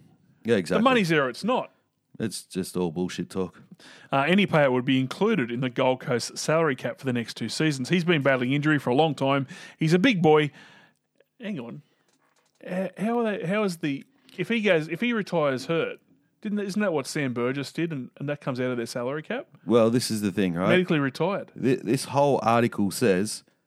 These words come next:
Speaker 1: um, Boyd may just retire,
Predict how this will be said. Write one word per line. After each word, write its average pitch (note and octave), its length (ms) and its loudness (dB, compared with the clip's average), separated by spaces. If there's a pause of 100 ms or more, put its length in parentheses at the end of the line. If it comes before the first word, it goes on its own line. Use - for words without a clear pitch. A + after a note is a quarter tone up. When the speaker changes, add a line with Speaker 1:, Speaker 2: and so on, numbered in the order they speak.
(320)
Speaker 1:
um, F#2 720 -4 (880)
Boyd A2+ 480 0 (640)
may G#2+ 560 0 (320)
just - 220 -4
retire, G#2 560 -2